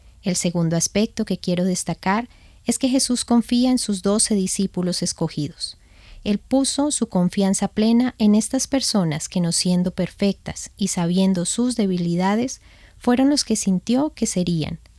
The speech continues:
luego de una profunda oración, los indicados para multiplicar su proyecto de amor y justicia en muchos lugares. Siente también en tu corazón cómo Jesús confía en ti, así,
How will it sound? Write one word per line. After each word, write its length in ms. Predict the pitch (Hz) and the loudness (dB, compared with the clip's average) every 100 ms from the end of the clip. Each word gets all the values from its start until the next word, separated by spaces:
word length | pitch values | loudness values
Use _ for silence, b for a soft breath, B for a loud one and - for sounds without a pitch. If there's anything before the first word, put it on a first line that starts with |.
| - | -6
luego 380 | 156 160 156 170 | -2 0 0 0
de 80 | |
una 200 | 156 147 | 0 0
profunda 560 | 147 165 - 208 226 220 | -2 -6 -2 2 4 4
oración, 480 | 190 180 - 262 320 b b b b | 0 -2 0 -2 -2 b b b b
los 180 | 226 220 | 0 4
indicados 540 | 233 220 - 254 302 | 4 4 2 2 2
para 200 | - 269 | 2 4
multiplicar 720 | 233 214 - 202 185 - 208 | 6 4 2 -4 -4 -2 -2
su 120 | 214 - | -2 -2
proyecto 440 | 233 196 190 208 | 0 0 -2 0
de 80 | 208 | 2
amor 340 | 196 202 226 - | 4 4 2 -2
y 80 | |
justicia 760 | 220 220 - 233 233 - 240 240 | -2 -2 0 0 0 0 -2 0
en 160 | 208 190 | 2 4
muchos 380 | 190 190 175 | 4 2 -2
lugares. 560 | 160 160 - - - - - b b b b b | -4 -4 -6 -10 -16 -18 -20 b b b b b
Siente 460 | - - 254 254 | -4 2 4 4
también 420 | 277 294 247 214 220 | 2 2 4 4 4
en 120 | 240 | 4
tu 100 | 262 | 0
corazón 580 | 226 190 190 - 233 294 | 0 0 0 0 0 0
cómo 280 | 240 240 | 2 2
Jesús 420 | 233 220 - 277 - | 2 0 0 -2 0
confía 380 | 220 208 185 | 0 2 2
en 100 | 175 | 0
ti, 240 | 180 151 - - - | 0 -4 -10 -14 -6
así, 400 | 196 - 185 147 | -4 -2 -4 -4